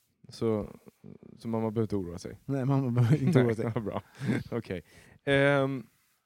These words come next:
Speaker 1: finns det, eller så här, vilken plats på jorden,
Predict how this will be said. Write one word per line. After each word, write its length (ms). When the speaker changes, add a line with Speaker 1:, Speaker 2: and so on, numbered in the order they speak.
Speaker 1:
finns 680
det, 360
eller 220
så 140
här, 380
vilken 880
plats 520
på 160
jorden, 640